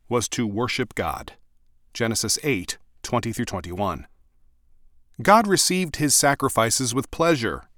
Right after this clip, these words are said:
and rehearsed his grace. He would never again curse the ground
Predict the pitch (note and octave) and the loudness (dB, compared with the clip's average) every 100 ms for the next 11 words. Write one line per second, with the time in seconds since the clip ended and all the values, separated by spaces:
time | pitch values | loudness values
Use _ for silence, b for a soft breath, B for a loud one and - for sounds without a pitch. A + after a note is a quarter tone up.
0 | - G2 F2+ F#2+ - D#3 F#2 - - - | -10 -6 -4 -4 0 0 0 -4 -8 -2
1 | B2 G2+ A#2 E2+ D2 - - - - - | -2 0 -2 -2 -2 -2 -2 -6 -20 -20
2 | _ _ - A#2+ G2 D#2+ F2+ A2+ E3 F#3 | _ _ -4 -2 -2 -6 -2 0 0 -2
3 | F3 D#3 D#3+ B2+ G2 G#2+ - C3 C3 - | -4 0 2 2 0 -6 -2 0 0 -2
4 | D3 C#3+ D3+ D3+ D#3 D3+ | -2 2 4 4 2 -2